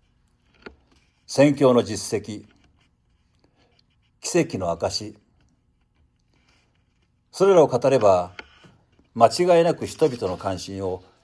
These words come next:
引くことができたでしょう。しかし、パウロはそれを前面には出しませんでした。なぜでしょうか。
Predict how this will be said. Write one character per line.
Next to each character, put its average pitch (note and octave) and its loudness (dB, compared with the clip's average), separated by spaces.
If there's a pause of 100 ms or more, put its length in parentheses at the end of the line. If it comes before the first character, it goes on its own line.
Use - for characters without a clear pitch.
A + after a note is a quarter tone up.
(180)
引 - -20
く - -20
こ D#3 -4
と C#3+ -4
が G2 -2
で A#2 -6
き - -16
た F#2+ -6
で E2+ -14
し - -18
ょ F#2 -18 (1700)
う。 - -16
し - -16
か E3 -2
し、 - -4 (800)
パ F#3+ 6
ウ F3 4
ロ A#2+ 0
は F#2+ 0 (240)
そ D#3 -4
れ E3 2
を E3 4
前 C#3+ 0
面 D#3+ -4
に D3+ -2
は F#2+ -2
出 G2 -4
し B2 -10
ま A#2+ -4
せ C3 -8
ん B2 -6
で A#2 -14
し - -20
た。 F2+ -20 (1400)
な A2 6
ぜ D3 -2
で G#2+ -6
し - -10
ょ F2+ -6
う E2 -12
か。 E2+ -12